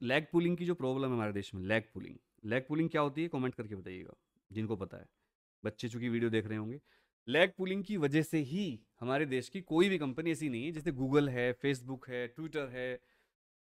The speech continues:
नहीं है भाई। क्यों नहीं है यार? सारे इंजीनियर तो हमारे ही काम करते हैं। मुझे पता चला कि Twitter में, Facebook में, Google में सारे इंजीनियर तो इंडियंस हैं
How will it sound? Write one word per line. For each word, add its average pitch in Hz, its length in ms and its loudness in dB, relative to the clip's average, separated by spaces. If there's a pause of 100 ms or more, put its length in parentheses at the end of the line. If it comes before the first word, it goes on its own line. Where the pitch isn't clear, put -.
(180)
नहीं 170 220 10
है 139 60 8
भाई। 107 200 0
क्यों 214 240 2
नहीं 233 100 6
है 175 60 4
यार? 170 140 4
सारे 185 260 2
इंजीनियर 202 320 2
तो 208 80 4
हमारे 151 260 6
ही 185 40 6
काम 190 160 2
करते 185 220 -6
हैं। 190 40 0
मुझे 185 140 2
पता 175 200 4
चला 180 180 4
कि 190 100 -2
Twitter 170 340 0
में, 165 340 0
Facebook 151 400 -4
में, 156 340 -4
Google 147 320 6
में 151 100 2
सारे 165 280 2
इंजीनियर 175 320 4
तो 160 80 0
इंडियंस 131 380 -2
हैं 151 120 -18